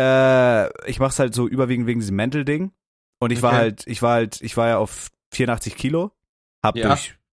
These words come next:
Speaker 1: die Beziehung, weil Julia mich halt mästet, wie diese Leute bei Mitten im Leben, diese Fieder,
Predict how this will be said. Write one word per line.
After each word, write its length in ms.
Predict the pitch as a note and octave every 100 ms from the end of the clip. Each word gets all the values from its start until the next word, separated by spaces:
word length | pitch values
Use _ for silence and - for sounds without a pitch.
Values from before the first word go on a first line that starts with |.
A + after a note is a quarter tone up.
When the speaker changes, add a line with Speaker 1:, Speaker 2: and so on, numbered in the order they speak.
| -
Speaker 1:
die 60 |
Beziehung, 420 | F#2+ - A#2+ A#2
weil 120 | G2 F#2
Julia 220 | G2+ G2
mich 160 | F#2
halt 140 | F#2+ E2+
mästet, 320 | A2 - A2
wie 60 | G2+
diese 180 | F#2 F#2+
Leute 280 | F#2+ G#2 F#2
bei 100 | F2+
Mitten 200 | G#2+ G#2
im 100 | F2+
Leben, 240 | A2 G#2+
diese 180 | F#2 F2
Fieder, 420 | - A#2 G#2+ B2